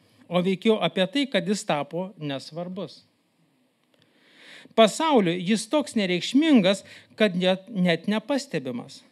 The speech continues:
Žmogaus gyvenime jis, jis nebeteko savo iškilumo. Tiems, kurie viešosios nuomonės apklausose tikina tikį Dievo buvimu, jis, Dievas, ne toks įdomus kaip televizija.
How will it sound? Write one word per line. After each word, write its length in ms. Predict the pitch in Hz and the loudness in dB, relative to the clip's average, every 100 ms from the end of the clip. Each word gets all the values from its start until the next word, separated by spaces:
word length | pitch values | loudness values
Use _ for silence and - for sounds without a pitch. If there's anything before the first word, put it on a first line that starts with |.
| _ _ _ _ _ - | _ _ _ _ _ -12
Žmogaus 560 | 156 214 220 254 226 | 2 4 6 6 6
gyvenime 640 | 180 220 311 277 208 185 | 4 2 4 4 4 2
jis, 100 | 185 208 | -4 -8
jis 280 | 190 233 240 | -2 -2 0
nebeteko 600 | 214 180 180 202 196 196 180 | 0 0 -2 -2 -4 -4 -4
savo 320 | 185 170 180 | -4 -2 -4
iškilumo. 720 | - 156 - 208 220 151 131 - _ _ _ _ _ _ _ _ _ - - - _ _ _ | -6 -10 -6 -4 -2 -4 -10 -18 _ _ _ _ _ _ _ _ _ -20 -20 -20 _ _ _
Tiems, 400 | - 240 247 226 | 4 6 8 4
kurie 240 | - 220 214 | 0 2 2
viešosios 500 | 208 - 226 220 190 226 | 0 -2 -2 -2 -4 0
nuomonės 420 | 220 214 202 - | 0 0 -2 -6
apklausose 800 | 196 202 196 - 202 - 233 180 - - | -6 -4 -4 -4 -6 0 0 0 -8 -14
tikina 460 | - 254 208 165 151 - _ _ - | -2 0 0 -4 -6 -14 _ _ -6
tikį 300 | 208 - 233 165 | -4 0 0 0
Dievo 380 | 156 202 165 160 | -2 -2 0 -4
buvimu, 600 | 143 156 151 190 285 165 - _ _ _ _ _ - | -4 -6 -2 0 0 -4 -10 _ _ _ _ _ -8
jis, 560 | 156 262 175 - - - _ | 0 2 2 -4 -16 -20 _
Dievas, 680 | - 139 165 156 139 135 - | -18 -8 -2 -2 -2 -6 -4
ne 140 | 180 175 | -4 -2
toks 320 | 151 147 - | -4 -6 -8
įdomus 400 | 160 151 143 - | -6 -4 -6 -10
kaip 160 | 156 - | -12 -10
televizija. 680 | 202 233 262 240 147 127 | -8 -6 -4 -4 -6 -12